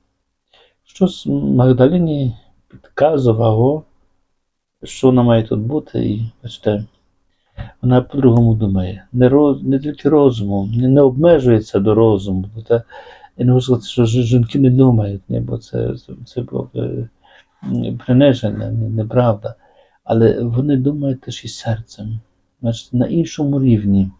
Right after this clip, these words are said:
І, і вона була терпелива, і дочекалася, він прийшов до неї.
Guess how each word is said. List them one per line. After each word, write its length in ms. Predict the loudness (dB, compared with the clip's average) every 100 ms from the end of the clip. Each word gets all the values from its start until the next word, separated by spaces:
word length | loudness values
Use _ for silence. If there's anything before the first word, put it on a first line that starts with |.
| _ _ _ _ _ _ _ _ _ _ _ _ _ _ _ _
І, 360 | 0 2 2 0
і 560 | -2 -2 -4 -4 -6
вона 220 | -8 -6 -2
була 140 | -2
терпелива, 720 | -2 -6 -4 -2 0 -2 -4 -2
і 80 |
дочекалася, 920 | 0 0 0 -6 -6 -6 -8 -10 -8
він 200 | -6 -6
прийшов 560 | -8 -12 -14 -8 -6 -6
до 100 | -10
неї. 360 | -12 -16 -18